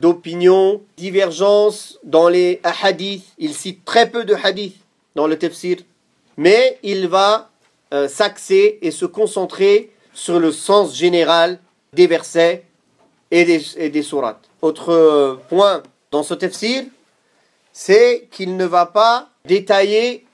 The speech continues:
les règles de jurisprudence, comme vous allez trouver par exemple dans Ibn Kathir. Quand on parle de la Fatiha, parler des règles liées à la Fatiha.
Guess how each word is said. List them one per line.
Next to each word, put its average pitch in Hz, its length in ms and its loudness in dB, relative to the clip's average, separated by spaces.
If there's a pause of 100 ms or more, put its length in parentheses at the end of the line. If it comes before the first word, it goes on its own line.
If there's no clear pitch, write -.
(180)
les 165 200 2
règles 196 400 0
de 190 120 -8
jurisprudence, 185 840 -8 (560)
comme 190 240 2
vous 147 300 -6
allez 160 160 0
trouver 180 260 -2
par 180 140 0
exemple 170 200 -4
dans 170 80 -2
Ibn 170 180 -2
Kathir. 190 400 -2 (360)
Quand 156 200 -6
on 147 120 -2
parle 156 200 0
de 147 80 -2
la 143 120 0
Fatiha, 160 640 -2 (380)
parler 160 380 0
des 165 120 -4
règles 160 320 -2
liées 170 280 0
à 170 60 2
la 160 100 2
Fatiha. 160 580 -4